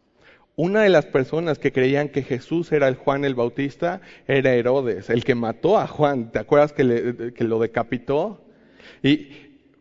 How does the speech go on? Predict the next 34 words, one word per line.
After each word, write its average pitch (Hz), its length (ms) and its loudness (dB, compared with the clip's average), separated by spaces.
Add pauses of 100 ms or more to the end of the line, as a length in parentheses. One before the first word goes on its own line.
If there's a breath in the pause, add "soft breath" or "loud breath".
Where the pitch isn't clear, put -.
(340)
y 151 220 -4
esto 160 420 4
tenía, 139 600 -2
que 143 140 4
Juan 196 340 2
el 220 80 2
Bautista 165 500 0
era 131 260 -2 (200)
muy 175 320 -4
conocido 160 760 -6 (300 loud breath)
porque 135 240 0
tenía 147 400 2
un 170 220 -2
mensaje 135 600 -2
poderoso. 123 1080 -6 (300 loud breath)
Y 139 280 -2
él, 147 400 0
o 113 180 -12
sea, 120 380 -2
a 120 60 -6
Juan 170 340 0
le 165 80 0
valía. 123 500 0 (220 loud breath)
Él 156 140 2
podía 185 260 6
llegar 156 400 4
con 165 160 -2
fariseos 139 760 0
y 139 60 -6
con 127 200 -4
escribas 151 640 0
y 135 60 -2
podía 131 360 4
decirles, 131 800 4